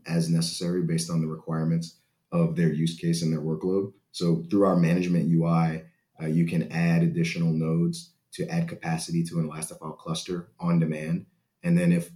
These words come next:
additional capacity or if the capacity that you have is no longer needed, you can also remove nodes. And so we'll resize the cluster accordingly, uh, based on what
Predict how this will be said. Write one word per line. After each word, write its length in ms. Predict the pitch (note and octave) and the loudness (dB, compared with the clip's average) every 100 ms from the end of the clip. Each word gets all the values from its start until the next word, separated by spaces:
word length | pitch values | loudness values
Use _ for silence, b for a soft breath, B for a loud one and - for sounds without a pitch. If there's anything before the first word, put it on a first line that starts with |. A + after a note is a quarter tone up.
| - | -2
additional 420 | E3+ - F#2 - | 0 0 -2 -6
capacity 520 | - - E2+ F2 E2+ | -6 -4 -2 0 2
or 140 | E2 D#2+ | 2 0
if 80 | |
the 80 | - | -6
capacity 500 | - - D#2+ E2 E2 | -14 -10 -10 -6 -4
that 120 | - - | -4 -6
you 100 | D#3 | -8
have 320 | E2+ E2+ E2 | -6 -2 -2
is 120 | D2+ | 0
no 120 | E2 | 0
longer 360 | E2 E2 D#2+ D2+ | 2 0 -4 -4
needed, 480 | F#2 C3 G2+ F2+ - _ _ _ | 0 2 4 2 -4 _ _ _
you 140 | E2+ | -4
can 120 | E2 E2+ | 0 2
also 360 | E2 - E2+ | 2 2 0
remove 480 | E2 D#2+ F2 G2 F2+ | 2 2 2 2 -2
nodes. 500 | D2 C#2 - - - _ _ _ | -8 -14 -18 -20 -20 _ _ _
And 100 | D2+ | -10
so 160 | - D#2+ | -4 0
we'll 300 | E2 E2 D#2 | 2 2 2
resize 640 | F2 E2 F2 E2 D#2+ D#2+ | 0 0 -2 -2 -2 -2
the 60 | D#2+ | -6
cluster 560 | - F2+ - F2 D#2 | -8 -8 -8 -6 -6
accordingly, 720 | - - F#2+ F#2 D#2+ D2+ D2 - _ _ - | -8 -6 -2 0 0 -2 -10 -14 _ _ -16
uh, 80 | C#2+ | -10
based 340 | C#2+ E2+ - | -2 -2 -2
on 240 | E2 D#2 D#2+ | -4 -4 -6
what 280 | D#2 - | -6 -10